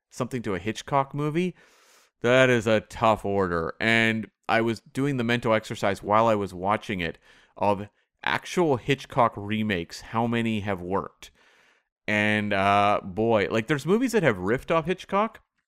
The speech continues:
You know, a lot of De Palma movies do, but they're original stories, and he's just taking elements of Hitchcock. I, I love a lot of those films, but when it came to remakes,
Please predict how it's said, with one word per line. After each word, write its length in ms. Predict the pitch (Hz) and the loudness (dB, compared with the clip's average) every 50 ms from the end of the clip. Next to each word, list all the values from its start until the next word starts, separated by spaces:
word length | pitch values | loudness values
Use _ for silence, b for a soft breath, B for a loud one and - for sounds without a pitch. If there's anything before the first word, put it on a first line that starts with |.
| _ - | _ -6
You 100 | 135 113 | -2 0
know, 140 | 107 104 101 | 2 2 2
a 40 | 107 | 2
lot 160 | 110 117 117 | 2 2 2
of 100 | 110 101 | 0 -2
De 100 | - 110 | -4 -6
Palma 360 | - - 107 107 123 127 120 | -2 0 2 2 2 2 0
movies 340 | 107 101 98 95 95 90 - | -2 -2 -2 -4 -6 -6 -6
do, 340 | - 90 85 90 101 107 - b b b b b b - | -6 -4 -4 -4 -4 -6 -8 b b b b b b -2
but 180 | 120 113 95 | -2 0 0
they're 140 | 117 117 117 113 | 2 2 2 2
original 460 | 110 113 123 123 107 113 104 101 95 | 2 2 0 0 0 -2 -4 -4 -4
stories, 720 | - - - 131 117 104 92 82 80 82 87 - - - - | -4 -4 -2 0 0 0 0 0 -2 -6 -10 -12 -14 -16 -12
and 120 | - 101 98 | -10 -8 -6
he's 140 | 101 98 - | -6 -6 -6
just 120 | 107 98 | -8 -8
taking 320 | - 110 104 - 101 87 | -8 -8 -8 -8 -8 -8
elements 380 | - - 92 101 107 120 127 - | -6 -4 -4 -4 -4 -4 -6 -8
of 80 | 139 139 | -6 -6
Hitchcock. 420 | 143 143 - - 156 156 - _ _ - | -6 -6 -4 -4 -4 -4 -4 _ _ -2
I, 160 | - 87 - - | 0 0 0 0
I 80 | - 117 | 0 0
love 260 | 123 131 139 131 120 | 4 6 6 6 6
a 60 | 113 | 4
lot 240 | 107 107 110 107 101 | 2 2 2 2 2
of 60 | 95 | 0
those 260 | 92 104 143 156 - | 0 0 0 -2 -4
films, 420 | - - 87 85 85 87 90 - - B B B B B B B B B | -6 -10 -8 -8 -8 -10 -12 -14 -18 B B B B B B B B B
but 80 | - | -4
when 140 | 117 123 123 | -2 -2 -2
it 80 | 127 - | -4 -6
came 260 | - - 151 - - 104 | -8 -6 -4 -4 -4 -2
to 140 | - 156 117 | -2 -2 -2
remakes, 720 | 98 90 92 101 117 139 160 196 226 247 - - - - | -2 -2 -4 -4 -4 -2 0 0 0 -2 -4 -8 -14 -16